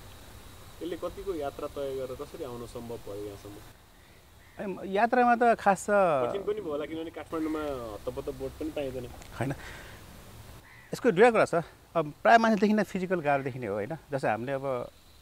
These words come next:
Speaker 2: त्यहाँ डोजर लगाएर निकाल्यौँ, गाडीमा राख्यौँ, यहाँ ल्यायौँ, होइन? अब धेरै म्यान पावर चाहियो नि त। खास त्योभन्दा पनि मलाई अझ यसको ब्याकग्राउन्ड छ नि एउटा, एउटा त्यो, उम्,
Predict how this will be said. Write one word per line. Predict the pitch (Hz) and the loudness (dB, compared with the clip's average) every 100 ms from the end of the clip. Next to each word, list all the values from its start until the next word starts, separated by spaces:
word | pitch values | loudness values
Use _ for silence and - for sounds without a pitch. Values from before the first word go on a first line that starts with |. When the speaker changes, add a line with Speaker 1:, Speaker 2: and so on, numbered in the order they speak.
| - - - - - | -20 -20 -20 -20 -10
Speaker 2:
त्यहाँ | 113 | -6
डोजर | 107 127 139 | -2 -2 -2
लगाएर | 131 131 - 127 127 123 | -4 -8 -8 -2 0 0
निकाल्यौँ, | 127 123 123 135 165 160 - - - - - - - | -2 -2 -2 -2 -6 -6 -10 -16 -20 -20 -20 -20 -4
गाडीमा | 123 135 131 | -2 0 0
राख्यौँ, | 120 117 143 160 175 - - | -2 -2 -6 -6 -8 -12 -8
यहाँ | 127 | -6
ल्यायौँ, | 120 120 120 135 147 | -2 0 0 -4 -6
होइन? | 104 180 - - - - - - - | -8 -8 -12 -20 -20 -20 -20 -20 -12
अब | 101 87 - - - - - - - | -8 -6 -8 -10 -18 -20 -20 -20 -6
धेरै | 120 | -2
म्यान | 139 139 | 0 0
पावर | 131 131 | -2 -4
चाहियो | 131 131 | -4 -6
नि | 104 | -6
त। | 147 - - - - - - - | -8 -10 -20 -20 -20 -20 -20 -2
खास | 202 - | -2 2
त्योभन्दा | 247 147 127 | 2 2 2
पनि | 175 | 0
मलाई | 175 170 165 | 2 2 2
अझ | 165 | 2
यसको | 165 - | -4 -4
ब्याकग्राउन्ड | 135 131 143 131 | 0 0 0 -2
छ | |
नि | 156 | -2
एउटा, | 131 - - | -2 -4 -10
एउटा | 127 123 | -4 -4
त्यो, | 123 117 107 98 - - - - | -4 -6 -6 -10 -14 -20 -20 -12
उम्, | 113 117 | -10 -8